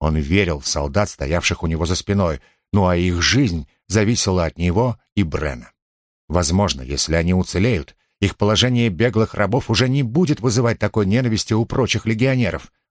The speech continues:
Но Ромул сомневался в этом. Похоже было, что для граждан и просто свободных подданных Римской Республики рабство ставило на человеке несмываемое клеймо.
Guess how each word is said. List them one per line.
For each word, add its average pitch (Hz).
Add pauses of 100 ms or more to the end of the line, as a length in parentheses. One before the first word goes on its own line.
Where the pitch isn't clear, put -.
(300)
Но 170
Ромул 156
сомневался 85
в 64
этом. - (440)
Похоже 165
было, 143
что -
для 95
граждан 104
и 101
просто 143
свободных 85
подданных 87
Римской 87
Республики 131 (340)
рабство 151
ставило 120
на 101
человеке 95 (340)
несмываемое 80
клеймо. 65